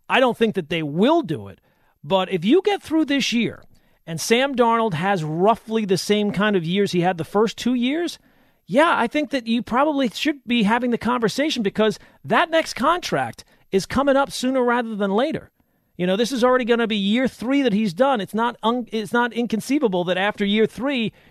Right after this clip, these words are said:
you're talking about an extension with the guy. And i-, if you're gonna be sitting in a boat where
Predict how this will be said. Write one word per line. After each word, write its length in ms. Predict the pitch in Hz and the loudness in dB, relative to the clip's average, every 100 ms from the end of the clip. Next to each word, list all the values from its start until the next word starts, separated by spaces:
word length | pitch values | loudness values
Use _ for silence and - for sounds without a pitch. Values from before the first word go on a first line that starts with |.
| - | -4
you're 100 | 175 | -2
talking 380 | - 208 214 202 | 4 4 4 0
about 180 | 202 | 0
an 100 | 196 | 0
extension 500 | 185 - 233 277 262 | -6 -4 -4 -2 -4
with 100 | 151 | -6
the 80 | 214 | -8
guy. 260 | - - - _ _ _ _ _ | -16 -20 -20 _ _ _ _ _
And 480 | - 180 180 180 185 | -4 0 0 0 -2
i-, 140 | 196 196 | -4 -4
if 160 | 190 180 | -2 2
you're 160 | 214 | 2
gonna 200 | 247 262 | 4 2
be 440 | 220 233 220 214 - | 2 2 2 -2 -6
sitting 480 | 151 - 247 247 233 | -14 0 0 2 -2
in 160 | 196 | 0
a 40 | 190 | 0
boat 360 | 143 240 254 | 4 4 4
where 500 | 180 170 165 160 160 | 0 0 2 0 -2